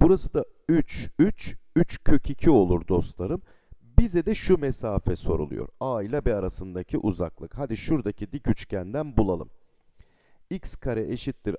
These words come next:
altının karesi otuz altı, üç kök ikinin karesi on sekiz. Otuz altı, on sekiz daha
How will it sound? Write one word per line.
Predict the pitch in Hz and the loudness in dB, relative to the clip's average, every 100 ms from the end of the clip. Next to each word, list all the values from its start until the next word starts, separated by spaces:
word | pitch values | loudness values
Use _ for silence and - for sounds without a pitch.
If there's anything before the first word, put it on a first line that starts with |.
| - | -2
altının | 127 143 - 170 | -2 -4 -4 -4
karesi | 160 135 107 - | -2 -2 -2 0
otuz | 98 120 110 | 0 2 0
altı, | 110 90 - | -2 -2 -2
üç | 170 - - | 0 0 2
kök | 147 - | 2 2
ikinin | - 135 127 | -6 -8 -8
karesi | - 104 98 - | -6 -6 -4 -2
on | - 120 | 4 4
sekiz. | 92 - 82 - - - _ _ - - | 2 -6 -12 -14 -18 -20 _ _ -14 4
Otuz | 170 - 147 | 4 4 -2
altı, | 139 107 - - | -2 -2 -4 -6
on | - 156 151 | 0 0 0
sekiz | - 113 101 87 80 | -4 -6 -6 -8 -8
daha | 87 - 117 170 | -8 -6 -6 -6